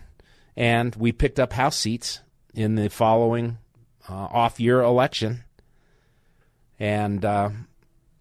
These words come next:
the polling, the interesting, this is new, and polling is really starting to go against Democrats, isn't it? With Donald Trump popping up on top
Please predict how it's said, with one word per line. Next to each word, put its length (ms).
the 120
polling, 600
the 280
interesting, 600
this 180
is 160
new, 300
and 380
polling 340
is 140
really 160
starting 320
to 80
go 160
against 320
Democrats, 480
isn't 240
it? 80
With 160
Donald 300
Trump 280
popping 340
up 200
on 160
top 420